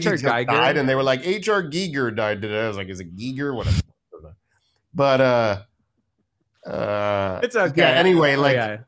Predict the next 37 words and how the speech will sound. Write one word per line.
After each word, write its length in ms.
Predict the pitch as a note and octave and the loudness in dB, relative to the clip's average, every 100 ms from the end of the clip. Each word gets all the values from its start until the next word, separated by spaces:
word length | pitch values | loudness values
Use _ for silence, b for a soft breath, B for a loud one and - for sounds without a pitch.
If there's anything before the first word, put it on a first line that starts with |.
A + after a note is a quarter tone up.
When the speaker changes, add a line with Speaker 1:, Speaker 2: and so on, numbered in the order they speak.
| - | 0
Speaker 2:
Jodorowsky 540 | F#3 E3 D#3+ D#3 C#3+ | 2 4 2 0 -4
assembled 400 | C3 D3+ C#3 A#2+ | -2 -2 -2 -4
his 140 | A#2 C3 | -6 -6
dream 380 | B2 B2 C3 B2+ | -6 -4 -4 -4
team 240 | C3 A2+ | -4 -4
of 60 | G2+ | -6
sci-fi 460 | - G#2+ G#2 G2+ | -6 -6 -4 -6
people, 280 | G2 G2+ G2 | -6 -8 -6
and 80 | F#2+ | -6
then 120 | G2 | -6
they 100 | F#2+ | -4
all 180 | F#2+ F#2 | -4 -4
went 160 | F#2 F2+ | -4 -6
on 140 | F2 | -8
to 80 | E2+ | -8
make, 300 | E2+ E2+ _ _ _ _ - | -10 -10 _ _ _ _ -2
and 100 | A#2+ | 2
then, 180 | B2 B2 | 2 2
and 120 | B2 | 0
then 100 | A#2 | 0
his, 280 | A#2 G2 - | -2 -6 -8
and 140 | A2+ | -6
then 120 | G#2+ | -4
the 80 | G2 | -4
film 220 | F#2+ G2+ | -4 -4
fell 140 | G2 F#2 | -2 -4
apart, 280 | F2 F#2+ F#2 | -4 -6 -4
and 80 | |
then 80 | F#2 | -6
they 100 | F2+ | -6
all 140 | E2+ D#2 | -8 -10
went 140 | D2 | -14
on 100 | A#1+ | -16
to 80 | - | -18
make 180 | C#2+ D#2 | -18 -16
Alien, 420 | B1 C2 B1 A1+ | -14 -14 -14 -16
basically. 420 | A#1+ A#1+ - - | -16 -16 -18 -20